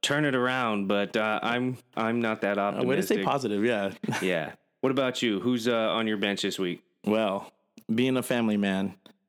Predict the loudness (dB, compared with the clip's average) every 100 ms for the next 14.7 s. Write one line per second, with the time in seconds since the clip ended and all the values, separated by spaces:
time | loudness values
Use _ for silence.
0 | _ _ -2 0 0 -2 -2 0 0 0
1 | 0 0 0 0 0 0 -4 -8 _ _
2 | _ _ -2 2 2 0 0 0 0 0
3 | 0 0 0 0 0 0 0 -2 -2 -8
4 | _ _ _ _ _ _ _ _ _ -6
5 | -2 0 2 2 2 0 0 2 0 0
6 | 0 0 0 -2 -4 -8 -4 0 2 2
7 | 2 2 2 0 -2 -4 -4 -2 0 -2
8 | -8 _ _ -4 0 0 0 -2 -6 _
9 | _ _ _ _ -2 0 0 -2 -2 -4
10 | -4 -2 -2 0 0 2 0 0 -2 -4
11 | -4 -4 -2 -2 0 0 0 0 -2 -2
12 | 0 0 0 -2 -2 0 0 0 0 2
13 | 2 0 -2 -2 -4 -4 -4 -2 0 2
14 | 2 0 0 0 2 0 -4